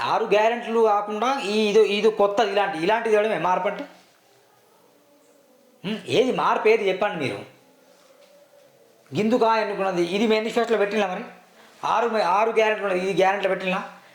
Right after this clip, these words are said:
కాంగ్రెస్ అభయ, అభయహస్తం అని నలభై మూడు పేజీలు రిలీజ్ చేసినప్పుడు దాంట్లో ఇది ఉందా? లేదుగా.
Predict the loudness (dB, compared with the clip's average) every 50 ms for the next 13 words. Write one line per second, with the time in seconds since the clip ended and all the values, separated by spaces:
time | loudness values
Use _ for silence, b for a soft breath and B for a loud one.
0 | B B -4 -2 -2 0 0 0 0 2 2 2 2 2 2 2 2 2 2 2
1 | 0 0 0 0 0 0 0 0 0 0 0 0 0 2 2 2 2 0 0 0
2 | 0 2 2 2 2 2 0 0 0 0 0 0 0 0 -2 -2 -2 -2 -4 -6
3 | -6 -8 B B B B B B -4 -2 -2 0 0 -2 -2 -2 0 0 0 2
4 | 2 2 4 2 2 0